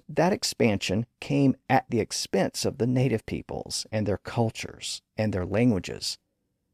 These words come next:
But it's ultimately the process by which English became a truly global language. Again,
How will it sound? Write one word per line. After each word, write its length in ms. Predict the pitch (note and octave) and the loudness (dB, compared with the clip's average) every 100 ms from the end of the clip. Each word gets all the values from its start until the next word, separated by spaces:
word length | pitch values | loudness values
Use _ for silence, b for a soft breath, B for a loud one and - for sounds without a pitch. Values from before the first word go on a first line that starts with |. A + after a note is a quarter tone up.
| _ _ | _ _
But 120 | - | 4
it's 300 | F3+ - - - _ | 4 4 0 -2 _
ultimately 580 | F3 G#3+ - A3 - F3 | 2 4 4 4 4 2
the 100 | E3+ | -2
process 760 | - C#3+ C#3+ - - - - - | -2 0 0 0 -2 -2 -6 -2
by 120 | - B2 | 2 6
which 300 | C3 - - _ | 6 2 -6 _
English 580 | - F#3+ D3 - - - | 0 2 0 -4 -10 -6
became 360 | - B2 B2+ B2+ | -4 0 4 6
a 120 | A#2+ | 4
truly 640 | A#2+ - D3 C#3 G#2+ A2 - _ | 2 0 4 6 4 2 -2 _
global 500 | - C3 C3 G#2 - | 4 6 6 4 2
language. 560 | F2 E2+ D2 - - - _ _ _ _ _ _ _ _ _ _ - | 2 0 -2 -10 -14 -14 _ _ _ _ _ _ _ _ _ _ 0
Again, 440 | A3 A3 C3+ B3 | 4 8 8 6